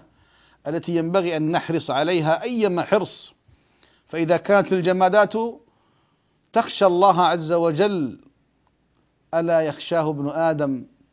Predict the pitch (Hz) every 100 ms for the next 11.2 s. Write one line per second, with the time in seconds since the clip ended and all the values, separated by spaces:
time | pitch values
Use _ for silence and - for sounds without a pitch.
0 | _ _ _ _ 147 139 143 143 139 139
1 | 117 117 156 151 127 131 147 147 127 117
2 | 117 147 123 131 131 127 143 147 120 131
3 | 147 - 151 135 131 135 123 143 156 151
4 | 175 185 196 202 175 156 - _ _ _
5 | _ _ _ - - - 165 202 196 233
6 | 226 214 220 220 - _ 202 185 220 220
7 | 202 196 185 - 196 196 185 170 160 135
8 | - _ _ _ _ _ _ _ _ _
9 | _ _ _ _ _ _ 143 147 147 143
10 | 139 139 - 170 170 156 156 170 170 175
11 | 165